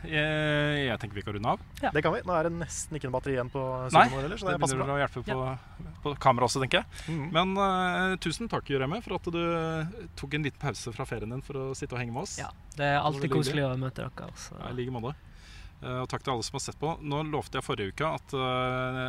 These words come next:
Speaker 1: at neste uke så skulle det bli en helt vanlig podcast igjen med Frida og Carl og tjo og hei.
Speaker 3: Mhm.
Speaker 1: Eh, det, det skal, jeg skal prøve å love det nå igjen. <laughs>
Speaker 3: Ja, ja, fordi Frida har jo fortsatt ferie.
Speaker 1: Ja.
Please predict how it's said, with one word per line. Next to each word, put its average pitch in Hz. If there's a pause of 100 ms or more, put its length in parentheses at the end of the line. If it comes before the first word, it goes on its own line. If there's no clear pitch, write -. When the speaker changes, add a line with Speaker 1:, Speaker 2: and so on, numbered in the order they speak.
Speaker 1:
at 127
neste 120
uke 175
så -
skulle 135
det 135
bli 127
en 120
helt 127
vanlig 139
podcast -
igjen 147
med 135
Frida 110
og 120
Carl 110
og 117 (480)
tjo 117
og 117
hei. 208 (100)
Speaker 3:
Mhm. 151
Speaker 1:
Eh, 131
det, -
det 131
skal, 156
jeg 139
skal -
prøve 139
å 139
love 98
det 107
nå 101
igjen. 95
<laughs> -
Speaker 3:
Ja, 127 (180)
ja, 127
fordi 165
Frida 147
har 147
jo 147
fortsatt -
ferie. 135 (180)
Speaker 1:
Ja. 110